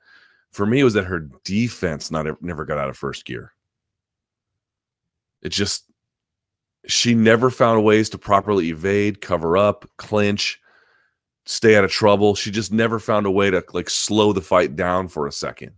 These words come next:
She was just basically at Nunes' mercy. Nunes, I can't, I've never known how to pronounce it. Uh, she was at her opponent's mercy for, you know, the duration of that fight, three minutes and some change.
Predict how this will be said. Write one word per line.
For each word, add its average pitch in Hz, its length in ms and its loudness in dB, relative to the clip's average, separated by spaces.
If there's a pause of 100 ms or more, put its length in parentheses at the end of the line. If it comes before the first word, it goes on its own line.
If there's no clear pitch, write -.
(800)
She - 160 -4
was 110 140 0
just 90 300 -6
basically 104 580 0
at 85 100 -2
Nunes' 90 380 -4
mercy. 80 380 -6
Nunes, 85 440 -6
I - 60 -20
can't, - 260 -14
I've 85 80 -4
never 90 200 -4
known 80 100 -6
how 78 40 -8
to 73 60 -12
pronounce 76 300 -6
it. 64 80 -10 (600)
Uh, 80 360 0
she 95 120 0
was 104 100 4
at 98 80 4
her 98 60 4
opponent's 90 380 0
mercy 82 500 -2 (1040)
for, 87 520 2 (380)
you - 80 -8
know, 78 80 -8
the 76 80 -10
duration 78 360 -4
of 71 60 0
that 67 60 -6
fight, 78 240 0
three 82 140 -4
minutes 78 280 -6
and 73 100 -10
some 67 140 -10
change. 76 560 -8